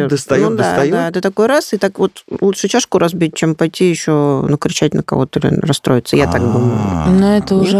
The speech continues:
Speaker 3: наверно, когда накопилось, такой накопительный эффект
Speaker 2: Так это
Speaker 3: сработал.
Speaker 2: надо терпеть.
Speaker 3: На, так это бомба замедленного действия. Терпеть. Это мы терпим, терпим, терпим,
Speaker 2: Вот,
Speaker 3: терпим.
Speaker 2: я тебе говорю, что надо терпеть, да? А если ты не терпишь и сразу говоришь: «Слушай, отстань от меня, все»,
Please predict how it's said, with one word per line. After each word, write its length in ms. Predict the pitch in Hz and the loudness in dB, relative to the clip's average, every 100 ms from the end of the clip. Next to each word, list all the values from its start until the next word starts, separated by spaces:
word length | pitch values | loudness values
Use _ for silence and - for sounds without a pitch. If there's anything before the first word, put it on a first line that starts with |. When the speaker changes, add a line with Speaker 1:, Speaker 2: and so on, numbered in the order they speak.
| 196 | 2
Speaker 3:
наверно, 380 | 190 185 185 | 2 0 0
когда 280 | 180 185 175 | 0 0 0
накопилось, 680 | 175 175 196 196 190 143 139 | 0 0 -2 0 0 0 -2
такой 240 | - - 147 | -4 -2 0
накопительный 640 | 147 190 170 - 143 139 | 2 2 0 0 0 0
эффект 280 | - 135 - | 0 -4 -2
Speaker 2:
Так 120 | 151 | -2
это 40 | 147 | 0
Speaker 3:
сработал. 180 | 147 | 0
Speaker 2:
надо 200 | 113 117 | 0 0
терпеть. 600 | 123 143 - 82 67 - - _ | 0 -2 -2 -4 -4 -8 -20 _
Speaker 3:
На, 960 | 175 180 185 190 190 185 185 170 160 156 | 2 4 4 4 4 2 2 2 0 -2
так 180 | 160 185 | -2 -2
это 200 | 185 202 | 0 2
бомба 280 | 226 220 | 2 2
замедленного 580 | 214 214 208 190 208 208 | 2 2 0 0 0 0
действия. 680 | 190 165 147 - 151 143 147 - | 0 0 0 -2 -2 0 -2 -8
Терпеть. 560 | - 175 170 175 156 147 | 0 0 2 0 0 0
Это 140 | 151 | -2
мы 120 | 160 | -2
терпим, 480 | 160 233 269 247 151 | 0 0 0 0 -2
терпим, 440 | 139 151 147 151 147 | -2 -2 -2 -2 -2
терпим, 420 | - 240 220 165 | 0 0 0 0
Speaker 2:
Вот, 300 | 95 143 127 | 2 2 2
Speaker 3:
терпим. 140 | 151 | 2
Speaker 2:
я 80 | 110 | 0
тебе 140 | 110 113 | 0 0
говорю, 260 | 110 135 | 0 0
что 160 | 160 120 | -2 -2
надо 240 | 113 135 | 0 -2
терпеть, 500 | 151 180 - 85 69 - | -2 -2 0 -2 -2 -2
да? 320 | 87 202 220 | 0 0 0
А 100 | 113 | 0
если 240 | 127 165 170 | 0 0 0
ты 120 | 156 | 0
не 140 | 160 | 0
терпишь 340 | 170 220 131 135 | 0 0 0 -2
и 40 | |
сразу 240 | 127 104 | 0 0
говоришь: 240 | 90 92 101 | 2 0 -2
«Слушай, 280 | 85 - 78 | -4 -4 -4
отстань 360 | - - 69 | -4 -4 -4
от 120 | - - | -2 -2
меня, 80 | |
все», 400 | 87 - 90 87 | -2 2 2 2